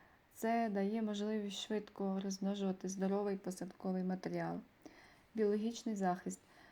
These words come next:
використання природних ворогів, шкідників, ентомофаги, бактерії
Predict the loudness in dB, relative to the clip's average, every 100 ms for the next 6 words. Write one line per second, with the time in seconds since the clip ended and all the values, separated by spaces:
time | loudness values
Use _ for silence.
0 | -6 -6 0 0 2 0 2 2 2 2
1 | 2 2 0 -4 -6 -10 -12 -4 2 4
2 | 4 4 2 -2 -2 -6 -10 -2 2 2
3 | 0 -2 -4 -4 -8 -20 _ _ _ _
4 | _ -20 -20 -20 _ 4 4 4 4 4
5 | 2 4 4 4 0 -2 -2 2 4 4
6 | 2 0